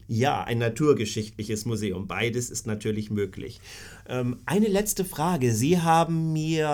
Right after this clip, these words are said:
erzählt, darf ich das fragen, was Sie im Sommer machen wollen?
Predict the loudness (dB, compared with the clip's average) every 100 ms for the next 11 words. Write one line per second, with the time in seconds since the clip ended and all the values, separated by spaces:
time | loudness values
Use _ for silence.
0 | 4 4 2 0 -4 -4 -2 2 4 4
1 | 4 4 4 2 -4 -4 -4 -2 0 0
2 | -2 -4 -2 -2 -4 -2 0 2 2 2
3 | 6 6 6 4 0 -4 -2 -4 -4 -6
4 | -6 -10 -12